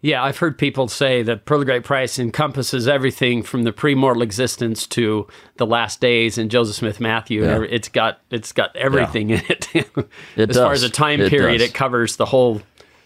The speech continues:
Speaker 1: uh, existence of the planet, you know.
Speaker 2: Yeah, that's, that's ac-, actually very, very correct.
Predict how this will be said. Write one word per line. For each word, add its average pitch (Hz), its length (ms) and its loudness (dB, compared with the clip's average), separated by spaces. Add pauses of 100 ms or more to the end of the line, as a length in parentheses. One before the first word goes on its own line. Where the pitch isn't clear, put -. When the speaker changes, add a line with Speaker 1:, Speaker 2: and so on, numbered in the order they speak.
(180)
Speaker 1:
uh, 104 280 -2 (100)
existence 113 580 -4
of 113 80 0
the 101 60 -4
planet, 104 440 -2
you 110 100 -6
know. 95 200 -8 (800)
Speaker 2:
Yeah, 80 180 0 (160)
that's, 90 220 -2
that's 101 220 0
ac-, 113 180 0
actually 104 540 2 (120)
very, 95 300 2
very 80 200 -2
correct. - 360 -6